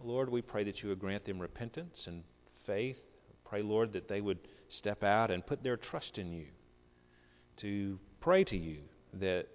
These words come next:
you would forgive them and cleanse them and draw them into your family. We pray that you would assure us all of your great love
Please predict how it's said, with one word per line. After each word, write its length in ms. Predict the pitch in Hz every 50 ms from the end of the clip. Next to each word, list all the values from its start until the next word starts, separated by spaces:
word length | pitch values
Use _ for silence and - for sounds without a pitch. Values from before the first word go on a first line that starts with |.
| - - - _ - - - - - - _ _ - _ _ _ _ _ - -
you 120 | - 123 127
would 160 | 127 123 123
forgive 480 | - - 123 117 117 127 127 123 110 98
them 260 | 90 82 82 85 82
and 120 | 82 85
cleanse 380 | - - - 123 120 117 110 101
them 220 | 92 85 82 82
and 180 | 82 85 87 90
draw 400 | 95 95 104 110 113 123 123 123
them 260 | 113 107 98 90 87 85 85 87 - - - - _ _ _ -
into 220 | 113 110 104 - 104
your 160 | 95 95 92
family. 500 | - - 90 87 90 87 80 80 73 - - - _ _ _ _ _ _ _ _ _ _ _ _ _ _ _ _
We 100 | - 110
pray 160 | - - 123 117
that 160 | 107 - -
you 80 | 113
would 140 | 107 95 90 - - - - - - -
assure 360 | - - - - 147 143 127
us 140 | 107 - -
all 420 | 90 98 101 104 98 87 85 82
of 80 | 78 90
your 100 | 90 85
great 300 | 90 92 90 90 - -
love 360 | 90 90 87 85 82 82